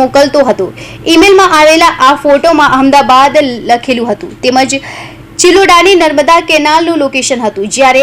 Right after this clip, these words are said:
આ ચારેયના કોઈ સપોર્ટને નાના ચિલોડા પાસે નર્મદા કેનાલની બાજુમાં એક બેગની અંદર હથિયારો મૂકી દીધા હતા. આ ચારને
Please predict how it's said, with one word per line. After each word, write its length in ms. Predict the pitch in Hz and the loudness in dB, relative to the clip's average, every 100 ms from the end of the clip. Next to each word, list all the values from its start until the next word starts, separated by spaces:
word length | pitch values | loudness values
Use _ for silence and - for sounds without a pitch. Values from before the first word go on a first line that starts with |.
| - | 0
આ 200 | 240 247 285 - - | 0 0 0 -4 -2
ચારેયના 560 | 269 262 330 339 339 320 | 2 2 2 0 0 0
કોઈ 240 | 285 294 320 | -2 0 -2
સપોર્ટને 600 | - 269 285 302 320 269 | 0 -2 0 -4 -2 -4
નાના 360 | 262 240 262 302 320 | 0 0 2 0 -2
ચિલોડા 400 | 269 262 285 302 294 | -4 -2 0 0 2
પાસે 260 | 233 240 254 | 0 0 0
નર્મદા 400 | 247 247 254 302 | 0 0 0 0
કેનાલની 480 | 285 262 269 277 269 | 0 0 0 0 0
બાજુમાં 500 | 240 233 285 294 - 247 | 0 0 0 0 0 -4
એક 180 | 247 214 | -4 -4
બેગની 380 | 214 285 302 262 | 0 0 0 -2
અંદર 280 | - 254 247 220 | -2 0 0 0
હથિયારો 440 | 214 240 240 269 277 | -4 0 0 2 0
મૂકી 240 | 240 240 | -2 -6
દીધા 180 | 208 196 202 | -2 0 0
હતા. 180 | 180 - - - - | -4 -8 -14 -12 -2
આ 240 | 302 349 370 - | 2 2 0 -2
ચારને 460 | 339 311 359 339 | 0 2 2 2